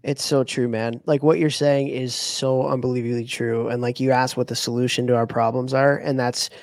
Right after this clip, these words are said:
people doing things the right way, not caring about what other people think of it, and not caring about the competitive aspect of being in my hockey rankings. Because if you do the, like, let's face it, like, a lot of times the teams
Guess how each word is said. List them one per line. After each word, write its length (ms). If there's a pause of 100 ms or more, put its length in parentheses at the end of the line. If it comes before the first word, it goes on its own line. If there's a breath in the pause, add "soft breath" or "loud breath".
(160 loud breath)
people 300
doing 320
things 320
the 100
right 260
way, 460
not 320
caring 400
about 220
what 160
other 180
people 300
think 240
of 100
it, 220
and 120
not 220
caring 260
about 220
the 80
competitive 540
aspect 480
of 80
being 180
in 100
my 180
hockey 340
rankings. 480 (320 loud breath)
Because 280
if 120
you 100
do 180
the, 160 (360 loud breath)
like, 180 (100)
let's 180
face 300
it, 120
like, 160
a 60
lot 200
of 60
times 500 (300 soft breath)
the 80
teams 540